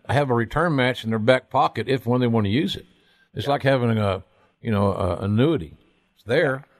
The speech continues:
Speaker 1: You, you paid for it. You already done, did the angles. You already had the match. Now, now you're gonna promote the return. So who knows? I think it's gonna be awesome. I'm gonna call it with Josh Barnett on, uh,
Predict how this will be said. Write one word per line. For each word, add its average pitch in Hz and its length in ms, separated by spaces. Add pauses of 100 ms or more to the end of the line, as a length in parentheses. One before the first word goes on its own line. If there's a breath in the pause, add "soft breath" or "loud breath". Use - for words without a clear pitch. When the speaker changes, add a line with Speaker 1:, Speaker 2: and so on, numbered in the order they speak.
(240 soft breath)
Speaker 1:
You, - 240
you 110 220
paid 170 260
for 101 240
it. - 40
You 113 60
already 143 160
done, 131 320
did 165 140
the 135 120
angles. 135 440
You 120 60
already 123 160
had 156 100
the 117 80
match. 135 440
Now, 120 320 (380 soft breath)
now 117 140
you're 127 160
gonna 120 240 (240)
promote 123 420
the 98 100
return. 98 460
So 92 160
who 175 120
knows? 101 340 (100)
I 170 260 (320)
think 151 200
it's 110 100
gonna 127 140
be 117 140
awesome. 139 540
I'm 139 160
gonna 139 160
call 131 280
it - 60
with 92 100
Josh 127 260
Barnett 120 480
on, 98 380
uh, 92 320